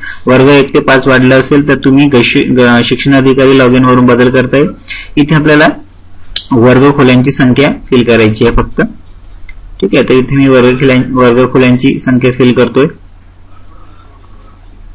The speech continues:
जेवढी वर्ग, जेवढ्या वर्गखोल्या तुमच्या शाळेत आहेत, तर सगळ्या तुम्हाला इथे फिल करायच्या आहेत. Okay, so I am filling, okay, ठीक आहे, इथे सहा किंवा ज्या, ज्या वर्गखोल्या असतील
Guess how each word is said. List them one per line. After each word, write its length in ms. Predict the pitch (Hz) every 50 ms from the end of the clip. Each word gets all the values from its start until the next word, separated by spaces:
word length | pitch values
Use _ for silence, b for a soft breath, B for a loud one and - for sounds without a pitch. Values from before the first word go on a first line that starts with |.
| - - 127 120
जेवढी 240 | 131 131 135 143 147
वर्ग, 480 | 143 139 135 131 135 143 143 143 139
जेवढ्या 260 | 131 131 127 131 139 139
वर्गखोल्या 520 | 139 135 139 131 139 131 - 139 135 131
तुमच्या 280 | 120 135 127 123 131 127
शाळेत 340 | - 139 120 120 120 120
आहेत, 220 | 127 123 131 151 156 - - -
तर 60 | -
सगळ्या 360 | - - - 127 127 135 131 123
तुम्हाला 260 | 131 123 123 123 123
इथे 200 | 123 123 135 151
फिल 180 | 151 160 147 131
करायच्या 400 | 120 123 117 113 110 107 117 113
आहेत. 120 | 107 107 - - - - - - - - - - - - - 214 - - - - - - - - - - - - - - - - - - - - - - - - - - - 123
Okay, 200 | - - 139 131 - 135
so 100 | 127 127
I 140 | 123 127
am 80 | 131 131
filling, 640 | 139 - - - 135 131 135 135 135 135 135 131 - - - - - - - - - - 127
okay, 280 | 117 - - 117 110
ठीक 140 | 117 151 151
आहे, 100 | 156 143 - - -
इथे 320 | - - - 123 123 120 120 - - - - - - - - - - - - -
सहा 260 | 127 120 127 123 127 - - -
किंवा 160 | 147 147 160
ज्या, 260 | 160 147 147 139 139
ज्या 260 | - 139 135 139 135
वर्गखोल्या 520 | 131 127 120 123 131 123 - 131 127 127 123
असतील 360 | 120 - - 147 175 190